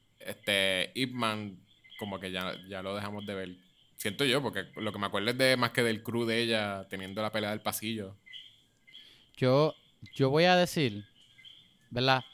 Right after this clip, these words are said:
Speaker 2: No la, dije que no le iba a comparar, pero para los que están preguntando,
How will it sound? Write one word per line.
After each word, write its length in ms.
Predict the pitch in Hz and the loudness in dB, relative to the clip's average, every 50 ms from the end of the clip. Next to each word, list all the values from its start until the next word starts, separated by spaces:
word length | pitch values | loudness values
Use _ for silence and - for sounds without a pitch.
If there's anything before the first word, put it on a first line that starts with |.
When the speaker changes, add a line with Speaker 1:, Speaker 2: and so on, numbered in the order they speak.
| - | -6
Speaker 2:
No 180 | 123 120 127 131 | -2 0 2 2
la, 100 | 143 139 | 2 0
dije 300 | 127 120 151 151 160 180 | -2 -2 0 4 4 4
que 80 | - 175 | 4 4
no 80 | 156 151 | 4 4
le 80 | 151 | 6
iba 80 | 156 156 | 6 4
a 40 | 151 | 4
comparar, 380 | 160 156 - 156 151 151 147 - | 2 2 2 2 4 2 2 2
pero 140 | 139 127 123 | 2 2 2
para 240 | - 123 120 123 123 | 2 2 2 2 2
los 100 | 117 - | 0 0
que 80 | - | -4
están 240 | 120 - - 143 160 | -2 2 2 2 4
preguntando, 760 | 151 - 175 156 147 139 127 - - 147 151 135 110 101 98 | 6 6 6 6 4 0 0 4 4 4 4 4 0 -4 -6